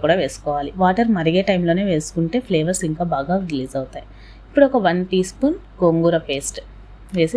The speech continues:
చక్కగా కలుపుదాం. ఈ గోంగూర పేస్ట్ ఈ వాటర్లో వేయడం వల్ల రైస్కి ఆ ఫ్లేవర్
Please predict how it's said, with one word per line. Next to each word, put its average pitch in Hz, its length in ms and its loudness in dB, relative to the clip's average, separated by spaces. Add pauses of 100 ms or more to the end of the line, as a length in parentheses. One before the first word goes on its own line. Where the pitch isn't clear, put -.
చక్కగా 175 320 -6 (120)
కలుపుదాం. 147 360 -2 (420)
ఈ 247 40 6 (120)
గోంగూర 180 340 2 (100)
పేస్ట్ 170 280 -2
ఈ - 100 0
వాటర్లో 165 440 0
వేయడం 160 280 0
వల్ల 143 160 -4 (240)
రైస్కి 190 460 2
ఆ 196 120 -2
ఫ్లేవర్ 165 340 0